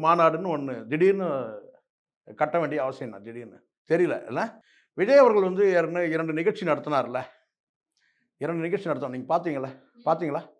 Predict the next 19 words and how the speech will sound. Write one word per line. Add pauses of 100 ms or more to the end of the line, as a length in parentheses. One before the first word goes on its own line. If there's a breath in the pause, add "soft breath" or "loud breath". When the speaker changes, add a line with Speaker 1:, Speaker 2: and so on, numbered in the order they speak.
(800)
Speaker 1:
பள்ளி
மாணவர்களுக்கு
பரிசளிக்கும்
போது (540)
அங்க
போதைப்
பொருளை
பத்தி
மையப்படுத்தி
ஒண்ணு (120)
பேசினாரா? (1600)
பேசினாரா? (420)
Speaker 2:
ஆமா,
ஆமா. (220)
Speaker 1:
இந்த
Speaker 2:
முதல்,
Speaker 1:
மாநாட்-,
Speaker 2:
முதல்
நாள்